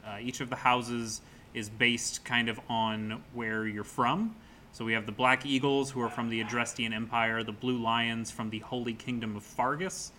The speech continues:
great name, uh, and the Golden Deer, who are part of the Leicester Alliance. So you get to go and meet the, the leaders of those houses and talk to some of the students if you want to, get a, get a sense of who everybody is, and then she just says, like, "Okay, which one do you want?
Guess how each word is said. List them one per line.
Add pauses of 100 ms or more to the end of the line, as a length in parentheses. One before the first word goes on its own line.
(600)
great
name, (460)
uh,
and
the
Golden
Deer,
who
are
part
of
the
Leicester
Alliance. (600)
So
you
get
to
go
and
meet
the,
the
leaders
of
those
houses
and
talk
to
some
of
the
students
if
you
want
to, (400)
get
a,
get
a
sense
of
who
everybody
is,
and
then (140)
she
just
says,
like,
"Okay,
which
one
do
you
want?